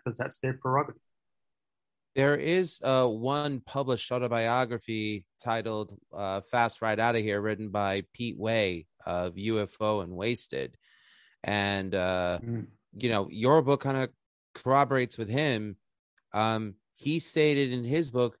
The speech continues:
Speaker 2: that he was there with Bond the night that he passed. So there were people that were there, or they were at least there in the final days of his life,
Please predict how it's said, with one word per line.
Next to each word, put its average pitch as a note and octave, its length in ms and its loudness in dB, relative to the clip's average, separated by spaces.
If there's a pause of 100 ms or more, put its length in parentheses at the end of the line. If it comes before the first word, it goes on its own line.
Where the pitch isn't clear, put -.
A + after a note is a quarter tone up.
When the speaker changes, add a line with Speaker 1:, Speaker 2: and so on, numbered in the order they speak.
(140)
Speaker 2:
that A2 160 -4
he D#3+ 280 -2
was D#3 220 2
there F#2 380 0 (480)
with G#2+ 260 -2
Bond F2 400 -2 (340)
the G2+ 80 -6
night G2 200 -4
that G2 180 -8
he F2 140 -6
passed. C#2+ 600 -4 (340)
So G2+ 760 2 (320)
there B2+ 240 6
were C3 160 2
people C#3+ 580 0
that A#2+ 320 2 (120)
were D3 320 4
there, A2+ 340 2
or A2 220 -4
they G#2+ 160 0
were A2 140 0
at G#2+ 80 -2
least B2 280 -4
there A#2 180 6
in A2+ 100 0
the G#2 60 -4
final G#2+ 400 -2 (120)
days B2+ 320 4
of A2+ 100 2
his F#2 220 -4
life, E2+ 480 -2